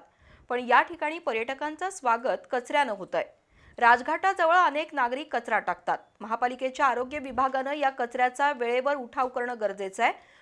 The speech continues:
पण दिवसेंदिवस हा कचरा तिथंच साचून राहतो. वारंवार पाठपुरावा करूनही आरोग्य विभाग कचरा उठाव करत नसल्याच्या निषेधार्थ आज सायंकाळी रंकाळाप्रेमी ग्रुपच्या वतीनं महापालिका प्रशासनाची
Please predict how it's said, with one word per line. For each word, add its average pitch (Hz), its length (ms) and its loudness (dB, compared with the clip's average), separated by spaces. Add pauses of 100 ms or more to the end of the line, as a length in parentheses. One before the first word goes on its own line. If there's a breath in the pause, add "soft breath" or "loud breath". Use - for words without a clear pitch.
(120)
पण 320 160 6
दिवसेंदिवस 320 760 -4
हा 262 60 2
कचरा 262 480 -2
तिथंच 262 360 -12
साचून 196 340 -2
राहतो. 175 380 -8 (400 soft breath)
वारंवार 285 480 6
पाठपुरावा 285 640 2
करूनही 285 440 -6
आरोग्य 269 440 0
विभाग 254 320 -4 (100)
कचरा 240 280 0
उठाव 247 280 -4
करत 226 280 -10
नसल्याच्या 214 440 -8
निषेधार्थ 208 500 -6 (380 soft breath)
आज 269 180 8
सायंकाळी 285 480 0
रंकाळाप्रेमी 294 680 -2
ग्रुपच्या 233 360 -8
वतीनं 214 360 -4 (380 soft breath)
महापालिका 320 560 2
प्रशासनाची 240 760 -4